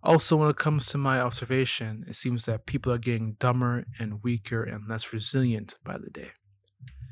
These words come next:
And yes, our phones are cool. Yes, technology is cool. But my friends, if you're paying attention, I hope you've been paying attention, we are on the verge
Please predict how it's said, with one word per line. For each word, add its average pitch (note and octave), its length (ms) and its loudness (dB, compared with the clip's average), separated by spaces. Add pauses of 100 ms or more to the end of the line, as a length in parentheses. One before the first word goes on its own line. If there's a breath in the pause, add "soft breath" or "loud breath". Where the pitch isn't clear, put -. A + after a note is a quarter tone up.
(540 loud breath)
And B2 200 0
yes, C#3 340 8
our A#2 220 0
phones C#3+ 560 2
are A#2+ 180 -2
cool. B2 460 0
Yes, B2+ 340 2
technology B2 640 -2
is G2+ 180 -4
cool. A#2+ 480 -6 (2000)
But A#2 100 -8
my A#2 140 2
friends, A#2+ 340 0
if A2+ 160 -4
you're B2 80 -2
paying B2 300 -2
attention, A#2 680 -4
I A2 100 -8
hope B2+ 220 2
you've A#2 120 -6
been A#2 80 -6
paying G#2+ 240 -10
attention, G#2 500 -10 (800 loud breath)
we C3 220 2
are D3+ 100 6
on C#3 220 -2
the B2+ 80 2
verge A#2 960 -4